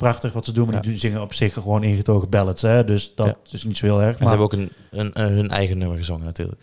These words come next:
Speaker 1: Ja, wat als laat het nieuw is, eh,
Speaker 2: Ja.
Speaker 1: hebben ze, die hebben ze geschreven, eh, voor Rob de Nijs. Ehm, maar, eh, Claudia de Brij zong eerst dus het, het, het, het ingetogen, "Ten kaars voor je raam vannacht."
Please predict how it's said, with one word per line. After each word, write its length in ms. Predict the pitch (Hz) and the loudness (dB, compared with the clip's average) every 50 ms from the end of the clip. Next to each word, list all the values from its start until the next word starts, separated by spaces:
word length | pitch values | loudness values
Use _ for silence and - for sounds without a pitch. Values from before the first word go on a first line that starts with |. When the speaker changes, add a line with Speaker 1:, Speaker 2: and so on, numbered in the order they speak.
| _ | _
Speaker 1:
Ja, 260 | - 156 139 123 110 104 | -2 0 2 2 2 2
wat 120 | 107 113 | 0 0
als 120 | 110 107 101 | -2 -2 0
laat 180 | 117 110 107 | 0 0 0
het 80 | 101 98 | 0 -2
nieuw 140 | 101 101 98 | -2 -4 -4
is, 260 | 98 95 90 - - - | -4 -4 -6 -6 -6 -4
eh, 80 | 101 | -4
Speaker 2:
Ja. 60 | 101 98 | -2 -2
Speaker 1:
hebben 200 | 98 98 95 95 | -2 -2 -4 -4
ze, 300 | 87 101 95 95 95 101 | -4 -4 -2 -2 -2 -2
die 100 | 98 98 | -2 -2
hebben 180 | 107 104 98 101 | -2 0 0 -2
ze 60 | 104 | -4
geschreven, 680 | 92 98 - - 120 113 110 104 107 107 107 104 104 - - | -4 -4 -4 -2 0 2 2 2 2 0 0 -2 -4 -6 -10
eh, 180 | - - 107 107 113 | -8 -8 -6 -6 -8
voor 300 | 117 92 110 113 107 107 | -6 -2 0 0 0 0
Rob 160 | 95 104 98 | 0 -2 -4
de 80 | 95 107 | -4 -2
Nijs. 440 | 98 98 95 104 117 - - - - - - | -2 -2 -4 -4 -6 -8 -10 -12 -16 -20 -14
Ehm, 260 | - - 104 104 101 98 98 95 - _ _ _ _ _ _ _ - - - - - - | -10 -8 -6 -6 -6 -8 -10 -14 -18 _ _ _ _ _ _ _ -20 -20 -20 -20 -12 -4
maar, 420 | - 123 131 139 143 139 135 - - | 0 2 2 4 4 2 0 -2 -4
eh, 300 | - 143 139 131 127 131 | -2 2 2 2 2 2
Claudia 260 | - - 170 160 156 135 | 2 2 4 4 4 2
de 80 | 127 | 2
Brij 360 | 127 143 151 165 143 123 127 | 2 2 4 6 6 6 6
zong 200 | 123 117 131 135 | 4 4 2 2
eerst 240 | 139 139 131 120 - | 2 2 0 0 2
dus 200 | - 110 104 - - - - | 0 -2 -2 -2 -8 -8 -6
het, 300 | 120 113 107 - - - _ _ _ _ _ _ _ | -4 -4 -4 -6 -8 -20 _ _ _ _ _ _ _
het, 280 | - 139 113 101 - - - | -4 -2 -2 -2 -4 -6 -4
het, 220 | - 110 101 - - | -4 -4 -4 -4 -6
het 180 | 139 135 120 | -6 -4 -4
ingetogen, 640 | - - 156 160 147 131 123 - 127 117 113 104 - | 0 2 4 4 4 4 4 4 4 4 4 2 -2
"Ten 140 | - 113 - | -4 -4 0
kaars 260 | - 135 120 117 - | 2 2 2 2 0
voor 120 | - 113 | 0 0
je 80 | 107 107 | 2 2
raam 240 | 120 143 151 135 107 | 4 4 4 2 2
vannacht." 480 | 101 95 98 113 147 - - - - | 0 -2 -2 -4 -4 -6 -12 -20 -20